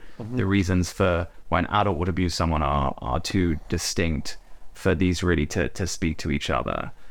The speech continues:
Speaker 2: Um, so that was, that was the thrust of, of the application. We didn't end up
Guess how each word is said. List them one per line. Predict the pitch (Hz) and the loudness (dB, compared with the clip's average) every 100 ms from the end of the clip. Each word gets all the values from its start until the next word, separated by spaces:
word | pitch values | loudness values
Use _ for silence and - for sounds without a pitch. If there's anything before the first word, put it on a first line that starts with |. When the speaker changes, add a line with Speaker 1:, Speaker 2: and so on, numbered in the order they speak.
| - - | -12 -2
Speaker 2:
Um, | 87 85 80 | 0 2 0
so | 82 98 | -2 2
that | 95 71 | 2 2
was, | 87 85 - | 0 -2 -4
that | - | 0
was | 90 90 | 2 2
the | 85 | -2
thrust | - 80 - | 2 0 2
of, | 80 73 - | -2 -2 -4
of | - 92 - | -2 -2 0
the | |
application. | 80 73 85 - 85 - 90 | 0 0 -2 0 0 2 0
We | 95 | 2
didn't | 92 98 95 - | 2 4 2 2
end | 90 85 | 2 4
up | 80 - | 4 2